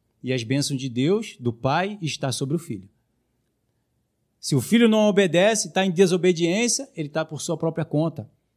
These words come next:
Não tem a mão de Deus. Adão tava lá, Deus fez Adão, Deus construiu Adão, Deus botou a vida dele dentro de Adão, abençoou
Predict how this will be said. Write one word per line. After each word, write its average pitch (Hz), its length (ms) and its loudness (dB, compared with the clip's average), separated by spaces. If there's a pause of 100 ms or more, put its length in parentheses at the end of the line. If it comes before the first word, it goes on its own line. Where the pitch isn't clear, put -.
(1800)
Não 180 180 4
tem 214 260 0
a 196 60 2
mão 147 160 2
de 131 120 -2
Deus. 107 360 -12 (880)
Adão 123 300 0
tava 320 240 -4
lá, 294 260 0 (200)
Deus 175 240 -2
fez 196 340 -2
Adão, 147 300 -4
Deus 156 160 -4
construiu 170 360 -6
Adão, 160 320 -4
Deus 147 200 -6
botou 131 420 -2
a 185 40 -2
vida 151 260 -4
dele 139 240 -2
dentro 170 160 -8
de 165 60 -8
Adão, 139 200 -8
abençoou 143 640 -2